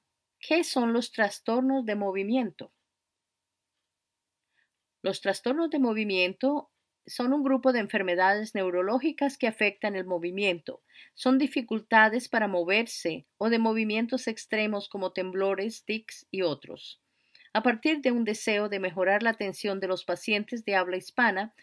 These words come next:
creamos una clínica totalmente dirigida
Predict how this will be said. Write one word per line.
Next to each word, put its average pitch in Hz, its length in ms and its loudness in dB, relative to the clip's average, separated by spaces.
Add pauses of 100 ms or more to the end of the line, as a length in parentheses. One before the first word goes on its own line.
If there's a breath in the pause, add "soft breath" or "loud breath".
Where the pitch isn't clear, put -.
(300 loud breath)
creamos 254 560 4
una 240 220 -2
clínica 240 420 0
totalmente 254 720 2
dirigida 220 680 -4